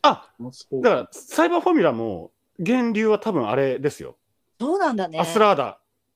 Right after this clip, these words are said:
Speaker 1: アスラーダですよね。
Speaker 3: そうそう、
Speaker 1: サイバーフォーミュラは。
Speaker 3: アストラーダだっけ？アスラーダ。
Speaker 1: アス-、アスラーダ。
Speaker 3: アスラーダ。よく覚えてんね。
Speaker 2: ね。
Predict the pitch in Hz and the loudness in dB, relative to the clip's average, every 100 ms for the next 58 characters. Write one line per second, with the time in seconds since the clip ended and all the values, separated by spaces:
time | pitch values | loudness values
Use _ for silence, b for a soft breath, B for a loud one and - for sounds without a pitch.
0 | _ - - 175 113 90 - 90 104 _ | _ -8 0 0 0 -8 -12 -16 -18 _
1 | 392 392 349 90 - - - 370 320 180 | 4 6 2 -2 -4 -8 -4 0 0 -2
2 | 143 139 - _ 175 180 233 226 180 - | -12 -16 -20 _ -12 -10 -6 -6 -6 -4
3 | 160 202 160 87 - _ _ _ 196 208 | 0 2 2 0 -16 _ _ _ -8 -4
4 | 233 196 - _ _ _ 240 - 196 233 | -6 -6 -12 _ _ _ -12 -8 -8 -6
5 | 202 202 190 _ _ 117 95 | -6 -8 -8 _ _ -8 -8